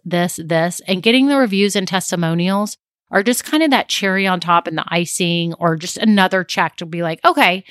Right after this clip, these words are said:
so there is proof. People like it. It's good." So just make sure that you have reviews listed somewhere. You can have reviews on Facebook. You can have reviews that people submit. Like, you can just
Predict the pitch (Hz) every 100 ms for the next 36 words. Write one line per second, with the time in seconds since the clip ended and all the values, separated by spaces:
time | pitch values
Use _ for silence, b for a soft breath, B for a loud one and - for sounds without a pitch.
0 | B B - 214 220 240 233 - 214 196
1 | - b b - 226 233 226 202 185 196
2 | 180 - 185 - 175 127 - b - 240
3 | 294 - 302 247 214 214 - 196 165 185
4 | 190 190 196 185 160 151 147 190 247 226
5 | 226 - 208 170 - - 190 180 208 240
6 | 262 285 294 B B B - 175 220 214
7 | 240 214 208 208 202 - _ - 202 190
8 | 175 185 170 175 160 135 143 247 254 -
9 | 247 233 196 180 175 175 151 151 160 151
10 | 170 160 165 - - - 156 - - 214
11 | - 190 170 - - 160 208 247 202 -
12 | 180 170 156